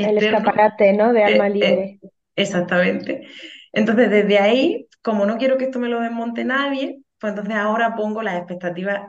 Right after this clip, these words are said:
Speaker 2: hiper ultra altas de la persona a la que yo puedo dejar entrar a mi vida. Y claro, <laughs> pues ahí me meto en un berenjenal porque a lo mejor, mm,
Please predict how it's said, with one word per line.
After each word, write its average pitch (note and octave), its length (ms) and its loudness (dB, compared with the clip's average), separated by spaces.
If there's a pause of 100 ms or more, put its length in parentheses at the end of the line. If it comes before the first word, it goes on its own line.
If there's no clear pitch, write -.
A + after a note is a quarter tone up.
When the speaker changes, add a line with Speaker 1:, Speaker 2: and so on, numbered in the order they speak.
(160)
Speaker 2:
hiper F#3+ 360 -2
ultra F3 760 -4 (140)
altas A#3 500 0 (200)
de F#3 560 -4
la F#3 200 -4
persona G#3 460 -6
a - 20 -2
la G3 100 -4
que F3 140 -4
yo F3+ 200 -6
puedo F#3+ 200 -8
dejar F3+ 340 -4
entrar E3 300 -4
a D#3 60 -4
mi E3+ 160 -6
vida. D#3+ 280 -14 (1500)
Y G#3+ 420 4
claro, G#3 420 4
<laughs> E3+ 760 -4
pues F3+ 180 0
ahí F3 240 2
me G3 160 -2
meto G#3 280 -4
en G#3+ 80 -2
un G#3+ 120 -2
berenjenal G#3 800 -2
porque F#3 280 -6
a F3 80 2
lo F3+ 100 -2
mejor, F#3 560 -6
mm, F3 460 -4